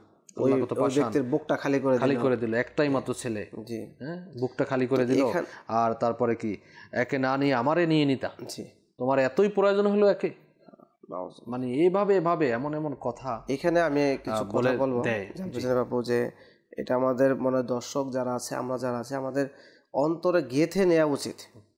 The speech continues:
Speaker 2: এবং এই বিষয়টার মধ্যে ক্লিয়ার একটা ধারণা রাখা উচিত যে আমরা অনেক সময় মনে করি যখনই মুসিবত আসে না, আসলে আমি জানি কোন গুনাহে পড়ে গেলাম, হুম, কোন, আহ, আহ, প্রবলেম হয়ে গেছে আমার,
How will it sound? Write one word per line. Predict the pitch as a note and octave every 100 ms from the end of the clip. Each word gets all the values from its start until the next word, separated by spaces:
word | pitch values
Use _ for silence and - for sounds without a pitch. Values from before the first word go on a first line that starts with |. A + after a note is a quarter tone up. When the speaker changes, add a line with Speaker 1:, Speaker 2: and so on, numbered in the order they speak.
| _ _ _ -
Speaker 2:
এবং | C3 D3+ C3+ -
এই | D#3 E3
বিষয়টার | D3+ E3 F#3+ F#3 F#3+
মধ্যে | F#3 F#3 E3+
ক্লিয়ার | F#3 - A3 A3 A3+ F#3+
একটা | - - E3+
ধারণা | A#2 C3 D3+ D#3+
রাখা | C#3+ -
উচিত | B2+ B2 C#3+ - _ _ _ _ _ A#2+
যে | C3+ C3+
আমরা | A2+ C#3+ E3 F#3+
অনেক | E3+ D#3
সময় | D#3 F#3
মনে | D#3+ D3 E3
করি | D#3+
যখনই | C3+ C#3 D#3+
মুসিবত | C#3+ C#3 - D#3 D#3
আসে | D#3+ F3
না, | F3 A2+ - _ _ _ G#2+ _
আসলে | - B2 C3 C3
আমি | B2+
জানি | B2 B2
কোন | C3+ B2+
গুনাহে | B2+ B2+ C3+
পড়ে | C#3 C3 B2+
গেলাম, | B2 B2 A#2+ A2+ _ _ _ _
হুম, | - F3+
কোন, | - C3 B2+ B2+ B2 A#2+ _ _ _
আহ, | -
আহ, | B2 B2 A#2+ A#2+ A#2 - - - A#2+ A#2+ - - -
প্রবলেম | C#3 B2 C3+ B2+
হয়ে | A#2+ C3 C3+
গেছে | C3+ -
আমার, | B2 B2